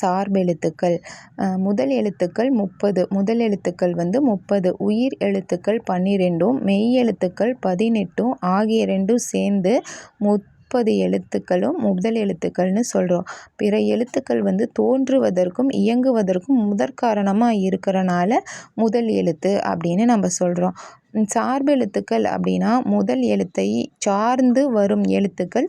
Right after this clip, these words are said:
சார்பெழுத்துக்கள். பத்து வகைப்படும். முதல் எழுத்து அப்படிங்கிறது உயிரெழுத்தும் மெய்யெழுத்தும் சேர்ந்து வருவது முதல் எழுத்து. சார்பெழுத்து வந்து முதல் எழுத்துக்களை சார்ந்து வரனால சார்பெழுத்துன்னு சொல்றோம். சார்பெழுத்து வந்து பத்து வகைப்படும்.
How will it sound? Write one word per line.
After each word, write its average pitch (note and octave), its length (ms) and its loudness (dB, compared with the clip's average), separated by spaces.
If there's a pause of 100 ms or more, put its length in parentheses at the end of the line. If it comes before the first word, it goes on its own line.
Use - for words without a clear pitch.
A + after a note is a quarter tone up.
(160)
சார்பெழுத்துக்கள். F#3+ 840 0 (380)
பத்து G#3+ 360 -2
வகைப்படும். F#3 580 0 (400)
முதல் G#3+ 420 2
எழுத்து A3 520 0
அப்படிங்கிறது G3 880 0 (100)
உயிரெழுத்தும் G#3+ 960 2
மெய்யெழுத்தும் G#3+ 840 2
சேர்ந்து A#3 580 0
வருவது G3 440 2
முதல் G3 300 2
எழுத்து. F#3 540 0 (340)
சார்பெழுத்து B3 800 0
வந்து G#3 340 0
முதல் A3+ 340 2
எழுத்துக்களை A#3+ 640 0
சார்ந்து G3+ 500 0
வரனால G#3+ 560 2 (120)
சார்பெழுத்துன்னு G3 760 0 (140)
சொல்றோம். F#3 280 0 (280)
சார்பெழுத்து B3 720 0
வந்து A#3 340 0
பத்து G3 400 -2
வகைப்படும். F#3+ 580 0